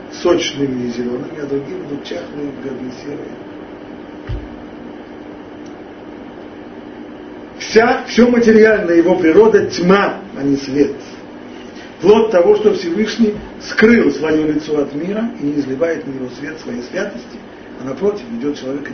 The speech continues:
через хаос, измененным путям. Ре-, материальность — это результат сокрытия лица Эстер.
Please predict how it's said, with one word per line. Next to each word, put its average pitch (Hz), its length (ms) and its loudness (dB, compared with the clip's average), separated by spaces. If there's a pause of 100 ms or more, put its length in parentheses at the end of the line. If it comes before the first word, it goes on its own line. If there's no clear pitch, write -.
через 117 220 -10
хаос, - 320 -10 (500)
измененным 120 460 -8
путям. 113 280 -12 (180)
Ре-, 139 240 -4 (640)
материальность — 143 580 -4 (100)
это 143 120 -6
результат 117 400 -6 (160)
сокрытия 90 500 -10 (400)
лица - 280 -10 (420)
Эстер. - 300 -14